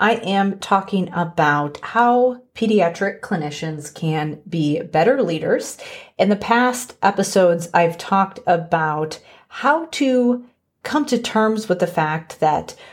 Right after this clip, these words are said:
no situation that you're going to have is going to be perfect. There are always going to be problems,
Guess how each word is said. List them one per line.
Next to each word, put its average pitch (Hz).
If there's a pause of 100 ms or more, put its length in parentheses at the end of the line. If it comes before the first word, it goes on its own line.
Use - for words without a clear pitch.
(180)
no 294
situation 175
that 170
you're 165
going 180
to 202
have 156
is 139
going 233
to 254
be 214
perfect. 160
There 156
are 156
always 262
going 196
to 185
be 160 (140)
problems, 196